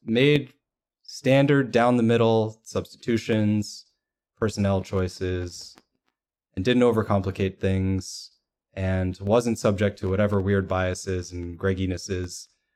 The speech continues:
he is. And we will never know that. And that's painful to me, because like you mentioned, we only got to see Weah, Reyna, and Pulisic in a front three for fifteen minutes in this tournament. And that's a damn, damn shame.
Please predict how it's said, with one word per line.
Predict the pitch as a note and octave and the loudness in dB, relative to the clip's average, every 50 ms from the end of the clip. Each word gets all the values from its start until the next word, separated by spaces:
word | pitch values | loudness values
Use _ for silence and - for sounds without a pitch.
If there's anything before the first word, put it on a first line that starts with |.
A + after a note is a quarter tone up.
| _ _ _ _ | _ _ _ _
he | _ G#2 F2 | _ -6 -4
is. | D#2+ D2 - - - - - _ _ _ _ _ _ _ _ _ | -4 -6 -8 -12 -16 -20 -20 _ _ _ _ _ _ _ _ _
And | G#2 G#2+ | -4 0
we | A#2 B2 | 0 2
will | A#2+ B2 | 2 4
never | A#2+ B2 A#2+ A2 A2+ | 4 4 4 4 2
know | G2+ F#2+ F#2 E2+ | 2 2 0 -2
that. | D#2+ D#2 D#2 D#2 - - | -4 -6 -6 -6 -6 -2
And | G2+ G#2 | 0 0
that's | F#2+ F#2 - | 0 0 -2
painful | - - G#2+ F#2+ F#2 F#2 - E2+ | -4 -4 -4 -4 -4 -6 -8 -12
to | D#2+ - E2+ | -14 -14 -14
me, | D#2+ D#2+ D#2+ D#2+ - _ _ _ _ _ _ _ _ | -12 -12 -12 -12 -16 _ _ _ _ _ _ _ _
because | - G2+ - A2 G2 F#2+ | -10 -4 -2 0 0 2
like | G#2+ G2+ G2 | 0 0 0
you | A#2 A2+ A2 | 0 0 0
mentioned, | A2+ A2+ A2+ G#2 - A2 G#2+ G#2 G#2 G2+ - - - | 2 0 0 0 0 0 2 2 2 0 -2 -4 -8
we | - A2+ A#2 | -2 0 2
only | B2 B2 A#2+ | 2 2 2
got | A#2+ A2 - | 2 2 0
to | A2+ | -2
see | G2+ - - A2 G#2 G2+ | -6 -4 -2 0 0 0
Weah, | G2 G#2+ A2+ A2+ A2+ A2+ A2+ A2 G#2+ G#2+ - _ _ _ _ _ _ _ _ _ _ | 2 2 2 4 4 4 2 2 0 -2 -8 _ _ _ _ _ _ _ _ _ _
Reyna, | G#2+ G#2+ A2 G#2+ G#2+ G#2 G2+ G2+ G#2 G#2 - _ _ _ _ _ _ | 0 2 4 4 4 4 2 2 0 -2 -8 _ _ _ _ _ _
and | - G#2+ G2 G2 F#2+ F#2 F#2 F#2 - - - - - _ _ _ - | -4 -2 0 0 0 0 -2 -4 -6 -8 -14 -20 -20 _ _ _ -2
Pulisic | A2 G#2+ A2 G2+ - G2+ F#2 F#2 F#2+ - - | 0 0 0 0 -2 -4 -4 -4 -6 -12 -14
in | - G2 F#2+ | -8 -8 -8
a | |
front | F#2+ - - G#2 F#2+ F#2 | -4 -2 -2 -2 -2 -2
three | - G2 F#2+ F2+ F2 E2+ | -4 -4 -4 -4 -4 -6
for | - - | -10 -14
fifteen | G2 - D3 C#3+ - - C#3 A2+ G2+ | -2 -2 -2 -2 2 2 2 2 2
minutes | F#2 E2 D2+ D2+ - - - - - | 2 -2 -4 -8 -12 -16 -20 -20 -18
in | - F#2+ | -14 -14
this | F#2 E2+ - | -14 -14 -12
tournament. | - - F2 F#2 G#2 A#2+ C3 - _ _ _ _ _ _ _ _ _ _ _ | -12 -10 -8 -6 -6 -6 -6 -8 _ _ _ _ _ _ _ _ _ _ _
And | - A2+ A2+ A2+ A#2 A#2 A2+ A2+ | -4 0 2 2 2 2 2 2
that's | A#2 C3 D3 - - | 2 2 0 0 -4
a | G#2 | -6
damn, | F2 F2 _ - A#2 A2+ A2 A2 A2 G#2+ G#2+ G#2 G2+ | -6 -10 _ -2 0 2 2 2 2 2 0 -2 -2
damn | - G#2+ F#2 F#2 F2+ F2 | -2 -2 -2 -2 -4 -6
shame. | E2 - F2 D#2+ D#2+ - - - | -10 -10 -12 -12 -12 -14 -18 -20